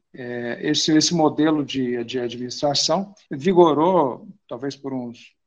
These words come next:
oito anos, né, é, universidade e prefeitura, depois mudou o modelo de administração. Hoje é todo da, da universidade. E um outro elemento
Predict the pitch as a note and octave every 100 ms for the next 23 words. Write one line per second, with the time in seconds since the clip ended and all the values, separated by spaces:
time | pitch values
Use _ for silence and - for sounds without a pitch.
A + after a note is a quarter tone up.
0 | _ C#3 B2 C3 E3+ E3+ A2+ C3 F3 C#3+
1 | A#2 C#3 F#3 - _ _ _ - A#2+ C3
2 | A#2+ B2 - A#2+ A#2 C3 C#3+ A#2+ A#2+ -
3 | A#2+ A2+ A2+ A2+ B2+ A#2+ A#2+ A#2 E3 F#3
4 | F#3 F3 F3 E3+ F3+ F3 F3+ F#3+ D3+ D#3
5 | D#3+ D#3+ C3 C#3 C#3 C#3+ C#3 C#3+ - D#3
6 | C3+ G#2+ - _ _ - C3+ C#3 D3+ C#3
7 | C#3 C3+ C3+ C#3+ C#3 A2+ - _ B2 B2
8 | B2 B2 - A#2+ G2+ - - _ _ _
9 | _ _ _ - F#3 F#3+ F#3 F#3 F3 F3
10 | F#3+ F#3 F3+ F3+ E3+ C#3+ C3+ C3+ C3+ -
11 | B2